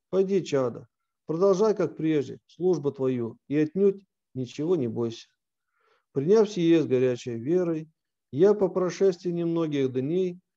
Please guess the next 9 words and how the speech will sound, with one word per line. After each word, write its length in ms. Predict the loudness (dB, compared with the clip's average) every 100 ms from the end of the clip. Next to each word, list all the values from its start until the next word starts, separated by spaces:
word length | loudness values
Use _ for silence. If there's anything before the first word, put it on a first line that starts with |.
| _ -2
удостоверился 1040 | 2 2 2 0 2 2 2 2 0 -8
в 80 | -6
моём 480 | -4 0 0 -2 -6
исцелении 720 | _ -6 -2 -2 -4 -8 -12 _ _ _
и, 100 | -2
радуясь, 680 | 0 2 2 2 2 0 -4 -16 _
а 120 | -8 -6
вместе 420 | -4 -6 -6 -10
трепеща, 760 | -8 -6 -4 -4 -2 -4 -6